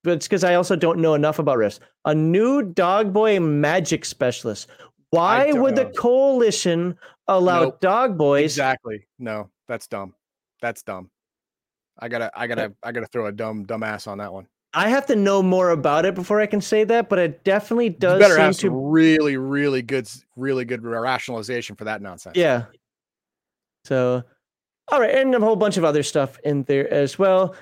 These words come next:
Speaker 1: And of course, you got the hardcovers. I'm not gonna read everything that's in here. I'm just showing, uh, and you can get this, actually, you can go to the Palladium site and see all this news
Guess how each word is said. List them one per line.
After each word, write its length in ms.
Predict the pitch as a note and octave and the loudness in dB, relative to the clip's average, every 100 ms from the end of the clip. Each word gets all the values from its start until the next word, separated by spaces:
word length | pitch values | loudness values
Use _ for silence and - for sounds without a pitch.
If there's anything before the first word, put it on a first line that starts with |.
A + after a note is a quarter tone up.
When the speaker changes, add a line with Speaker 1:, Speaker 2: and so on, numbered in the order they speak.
| - | -4
Speaker 1:
And 260 | G3+ G#3 G3+ | 0 0 0
of 80 | |
course, 220 | G3+ G3 - | 0 -2 0
you 60 | |
got 160 | F#3 F3+ | -2 0
the 60 | |
hardcovers. 640 | D3 D#3+ D3+ E3 D#3 D#3 D#3+ | 0 0 0 0 0 0 0
I'm 180 | E3 E3 | 2 2
not 200 | D#3+ D#3 | 0 0
gonna 180 | E3 C#3+ | 0 2
read 220 | D3 D3 | 0 -2
everything 540 | - D3+ D#3 D3 D#3+ D3 | 0 0 0 0 0 0
that's 180 | C#3 | -2
in 180 | - D#3 | -2 -2
here. 180 | C#3+ D3 | 0 0
I'm 80 | C#3+ | 0
just 160 | D3+ | -2
showing, 360 | - C#3+ C#3 C#3 | -2 0 0 -2
uh, 280 | C3 B2+ B2+ | -2 -2 -2
and 80 | D#3 | -2
you 80 | F3+ | -2
can 60 | F3+ | -2
get 100 | F#3 | -2
this, 160 | F#3 | 0
actually, 260 | F#3+ E3+ F3+ | 0 0 0
you 20 | |
can 40 | F3+ | 0
go 60 | |
to 40 | D#3+ | 0
the 60 | |
Palladium 340 | - F3 D#3 C3+ | 2 2 2 2
site 220 | E3+ C#3+ | 0 0
and 100 | B2+ | -2
see 120 | - | -2
all 100 | C#3 | 0
this 180 | C3 - | 0 -2
news 260 | C3+ B2+ | -4 -4